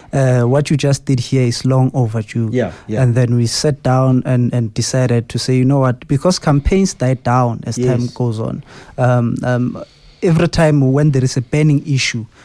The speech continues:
Speaker 1: we run with these campaigns. But after a few days, few months, and then everyone is quiet about these issues.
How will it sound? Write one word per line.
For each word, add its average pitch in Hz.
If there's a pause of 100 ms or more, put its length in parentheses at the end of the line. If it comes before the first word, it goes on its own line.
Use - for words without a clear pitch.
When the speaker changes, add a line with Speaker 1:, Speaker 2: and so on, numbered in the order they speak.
(140)
Speaker 1:
we 127 (160)
run 143
with 131
these 131
campaigns. 123 (260)
But 143
after 165
a 175
few 180
days, 147
few 156
months, 135
and 123
then 120
everyone 123
is 113
quiet 131
about 110
these 117
issues. 123